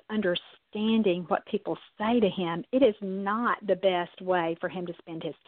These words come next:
time. And that doesn't mean that you won't ever get to do it. Let him, you know, watch something while you're taking a shower, or if you are, you know, in a cross-country drive to your parents' house and you need him to be in that car seat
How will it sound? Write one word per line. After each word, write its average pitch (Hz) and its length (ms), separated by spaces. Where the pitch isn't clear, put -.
time. - 280
And 208 100
that 196 140
doesn't 247 300
mean 254 240
that 226 100
you 214 140
won't 190 180
ever 185 220
get 233 200
to 226 80
do 214 220
it. 202 240
Let 202 200
him, 202 140
you 202 120
know, 165 200
watch 175 420
something 220 220
while 208 140
you're 202 100
taking 202 280
a 190 40
shower, 185 420
or 180 220
if 170 140
you 196 220
are, 185 340
you 220 100
know, 208 120
in 220 220
a 196 100
cross-country 247 960
drive 226 540
to 247 60
your 202 120
parents' 269 460
house 190 340
and 214 180
you 208 80
need 240 240
him 233 200
to 226 80
be 220 400
in 233 160
that 226 180
car 226 300
seat 226 180